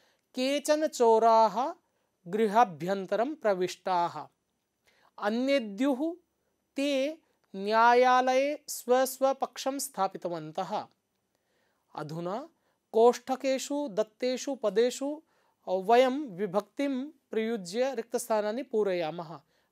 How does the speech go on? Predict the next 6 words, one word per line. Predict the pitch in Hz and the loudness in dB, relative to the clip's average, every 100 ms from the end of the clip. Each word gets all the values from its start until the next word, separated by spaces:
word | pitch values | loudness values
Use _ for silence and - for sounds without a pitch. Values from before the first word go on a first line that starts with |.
| - | -8
गृह | 185 226 233 285 | -4 0 2 2
शब्द | - 262 226 | 0 -4 -2
पंचमी, | - 233 226 240 285 392 _ _ _ _ _ _ _ | 0 0 -2 -6 -8 -8 _ _ _ _ _ _ _
गृहात्। | 170 185 147 190 214 - _ _ _ _ - | -4 -4 2 6 6 4 _ _ _ _ -6
अतिथि | 208 247 240 - 294 349 _ _ - | -4 -2 -4 -4 -4 -4 _ _ -12
शब्द | - 202 185 208 285 | -6 -6 -2 0 0